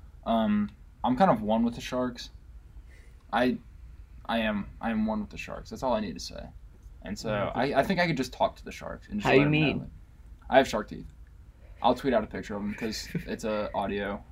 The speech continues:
Speaker 1: podcast.
Speaker 3: Yeah.
Speaker 1: But, uh, yeah, I have shark teeth, and I think I'm, like, if you ever seen Shark Boy and Lava Girl,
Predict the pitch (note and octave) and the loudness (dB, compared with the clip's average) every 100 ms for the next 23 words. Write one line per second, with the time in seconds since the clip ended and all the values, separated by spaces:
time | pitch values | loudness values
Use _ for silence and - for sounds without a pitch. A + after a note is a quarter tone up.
0 | - - - G2+ F#2 - - G2+ - - | -14 -12 -10 -10 -10 -10 -6 -4 -6 -8
1 | - - A2 A2 G2+ F#2+ E2+ - - F#2 | -10 -2 4 4 4 0 -2 -8 -6 -2
2 | D#2 C3+ C3 A#2 A#2 C3+ B2 A#2+ - - | 4 4 4 0 0 0 -2 -4 -12 -10
3 | F#2+ G#2 G2+ - - - - - - A#3 | -4 -2 -2 -6 -12 -18 -12 -4 0 2
4 | D3 A#2+ - - G#2+ G2+ C#3 C#3+ D3 D#3 | 4 4 0 -2 -4 -2 4 6 6 2
5 | C3+ A#2+ A2+ A#2 G#2+ G2+ G2+ G#2 A2+ A2+ | -2 0 -2 0 0 0 0 0 0 0
6 | A2+ | -2